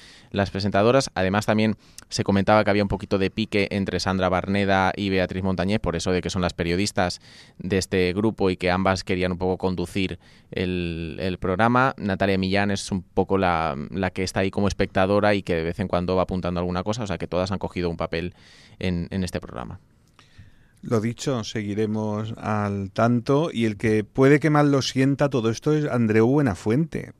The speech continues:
Speaker 2: porque algo le va a arañar. Compite
Speaker 1: Ya.
Speaker 2: directamente con En el Aire.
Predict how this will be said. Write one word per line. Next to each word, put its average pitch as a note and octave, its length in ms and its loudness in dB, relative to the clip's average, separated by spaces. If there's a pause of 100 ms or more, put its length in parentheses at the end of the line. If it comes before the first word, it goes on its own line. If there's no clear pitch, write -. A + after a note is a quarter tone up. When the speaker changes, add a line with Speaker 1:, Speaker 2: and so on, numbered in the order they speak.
Speaker 2:
porque F2+ 680 -4 (840)
algo B2 380 4
le C#3+ 160 8
va A2+ 140 8
a G#2+ 40 8
arañar. G2+ 460 0 (640)
Compite G#2+ 400 0
Speaker 1:
Ya. C#3 60 6
Speaker 2:
directamente G2+ 500 2
con G2 160 -4
En F#2+ 120 -4
el F#2 140 0
Aire. A#2+ 300 2